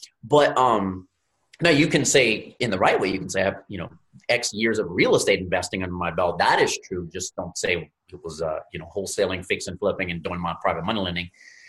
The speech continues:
So the team consists of someone who could sign on the loan. They have the liquidity, the balance sheet, the track record. A lead operator who had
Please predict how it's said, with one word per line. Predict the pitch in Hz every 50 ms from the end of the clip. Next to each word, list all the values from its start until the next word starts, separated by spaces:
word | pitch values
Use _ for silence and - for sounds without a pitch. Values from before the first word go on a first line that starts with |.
| _ _ _
So | - - 208 196 190 180 - - - - _ _ _ _ _
the | 156 156 165 156 160
team | 143 - 196 202 214 220 220 214 214 -
consists | - 180 165 151 - - 147 139 135 135 - -
of | - 120 113 113 110 107 101 98 95 -
someone | - - - 143 139 151 151 147 143 143 143 135
who | 117 - - 123 123 113 - - -
could | - 104 98 95 95 92 95 - -
sign | _ - - - 143 120 117 147
on | 156 156
the | 151 135
loan. | 110 95 90 85 85 85 87 90 _ _
They | 95 92
have | 95 113 110 104
the | 107
liquidity, | 98 95 95 - - 139 127 127 120 117 117 117 113 - -
the | 104
balance | 165 - - 107 110 117 120 110 -
sheet, | - - - 113 110 110 - _ _ -
the | 92
track | 92 - - 104 98 101 98 - -
record. | 92 87 85 - - 90 87 85 - _ - - _ _ _ _ _ _ _ _ -
A | 120
lead | 110 98 101 104 117 131 160 185 180 175 - -
operator | 117 113 110 - 110 98 95 95 90 95 95
who | 95 101 113 107
had | - 107 104 101 98 95 87 -